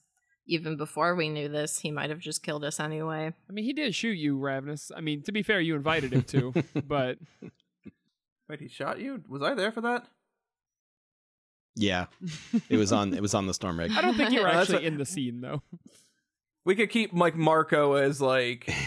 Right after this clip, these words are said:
Speaker 3: <laughs>
Speaker 4: you know,
Speaker 1: Rav-, <laughs>
Speaker 4: he was just
Speaker 1: Marco was in the
Speaker 4: oblivious.
Speaker 1: background, just looking on as
Speaker 2: <laughs>
Speaker 1: Ravnus was just
Speaker 3: Yeah.
Speaker 1: shot.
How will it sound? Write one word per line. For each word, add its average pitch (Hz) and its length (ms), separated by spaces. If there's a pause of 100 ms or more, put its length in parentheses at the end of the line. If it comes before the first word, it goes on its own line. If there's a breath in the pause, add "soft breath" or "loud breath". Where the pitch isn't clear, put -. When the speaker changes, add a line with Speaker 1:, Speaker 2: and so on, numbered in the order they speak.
(100)
Speaker 3:
<laughs> - 260
Speaker 4:
you 156 100
know, 151 360
Speaker 1:
Rav-, 233 100
<laughs> 214 400
Speaker 4:
he 190 80
was 190 160
just - 60
Speaker 1:
Marco 175 60
was 147 100
in 147 60
the 143 40
Speaker 4:
oblivious. 139 380
Speaker 1:
background, 165 260
just 170 260
looking 185 440
on 170 320
as 170 140
Speaker 2:
<laughs> - 20
Speaker 1:
Ravnus 170 600
was 160 140
just 165 220
Speaker 3:
Yeah. 208 100
Speaker 1:
shot. 160 420